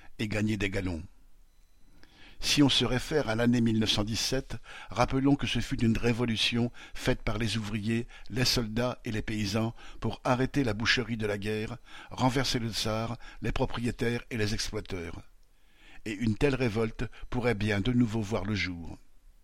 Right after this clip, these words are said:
C'est ce que craint Poutine, tout comme les États-Unis et les autres puissances impérialistes qui sont restés observateurs.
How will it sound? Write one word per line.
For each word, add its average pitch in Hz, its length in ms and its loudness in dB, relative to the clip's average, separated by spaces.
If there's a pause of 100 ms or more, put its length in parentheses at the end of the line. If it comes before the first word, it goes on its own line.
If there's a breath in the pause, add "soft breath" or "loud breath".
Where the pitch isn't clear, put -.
(640 loud breath)
C'est - 120 0
ce - 120 4
que - 140 0
craint 139 260 2
Poutine, 127 520 0 (380 loud breath)
tout 156 120 -2
comme 123 180 6
les 120 160 6
États-Unis 127 540 2
et 123 100 -2
les 104 200 0
autres 135 180 -2
puissances 117 460 0
impérialistes 110 680 0 (300 loud breath)
qui - 80 -2
sont 123 180 4
restés 120 400 -2
observateurs. 101 840 -2